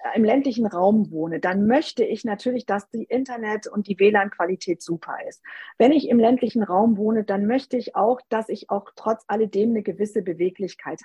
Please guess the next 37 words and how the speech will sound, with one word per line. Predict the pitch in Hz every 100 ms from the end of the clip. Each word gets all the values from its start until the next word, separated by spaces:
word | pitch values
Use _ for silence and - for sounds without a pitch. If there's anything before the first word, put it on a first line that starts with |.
| -
habe. | 135 - -
Also | 208
mit | 247 247 -
anderen | 220 226 202 170
Worten, | 190 - 220 - -
da | 196
sollte | 185 208 220
Ö | 180 214
P | 220
N | 160 165
V | - 160 196
schon | - -
auch | -
stimmen. | - - 156 160 262 _ _ _ _ -
Und, | 240 233 - -
ähm, | 214 226 226 214 _ _ _
äh, | 135 107 113 180 -
was | 226 -
eben | 262 247
natürlich | 226 262 247 - -
auch | 254 330
für | - 254
den | 220
ländlichen | 202 214 226 208 220
Raum | 180 208
spricht, | 233 - - 220 -
und | 208
das | 202 -
können | 220
wir | 220
natürlich | 196 190 214
schon | - 208 -
auch | -
nicht | 214 - -
vom | 196
Tisch | - 185 -
wischen, | - -